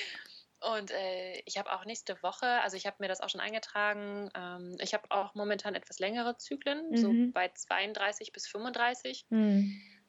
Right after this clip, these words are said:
Speaker 1: Und, ähm, ich trag mir dann eben das so ein, dass ich so ungefähr weiß, okay,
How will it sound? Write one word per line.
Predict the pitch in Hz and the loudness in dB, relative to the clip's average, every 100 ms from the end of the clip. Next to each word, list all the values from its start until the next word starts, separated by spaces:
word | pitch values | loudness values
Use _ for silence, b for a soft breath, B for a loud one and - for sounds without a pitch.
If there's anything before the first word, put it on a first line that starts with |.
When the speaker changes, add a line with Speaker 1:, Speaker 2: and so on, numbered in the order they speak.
| _ _ _ | _ _ _
Speaker 1:
Und, | 208 208 202 196 | -4 -2 -2 -4
ähm, | 196 196 196 196 196 190 196 196 190 _ _ _ _ _ _ _ _ _ - | -2 -2 -2 -4 -4 -6 -8 -10 -12 _ _ _ _ _ _ _ _ _ -8
ich | 185 | -6
trag | - 214 226 | 0 0 2
mir | 208 | 2
dann | 202 202 | 2 2
eben | - 202 196 196 190 190 190 190 - - - | 2 2 2 0 0 0 -2 -6 -12 -16 -8
das | 185 190 - | 0 0 2
so | 202 | 2
ein, | - 180 | 2 0
dass | 185 190 | -4 -8
ich | - | -10
so | - | -8
ungefähr | 196 196 185 175 | -6 -4 -4 0
weiß, | 180 - | -2 -4
okay, | - 190 180 | -10 -6 -4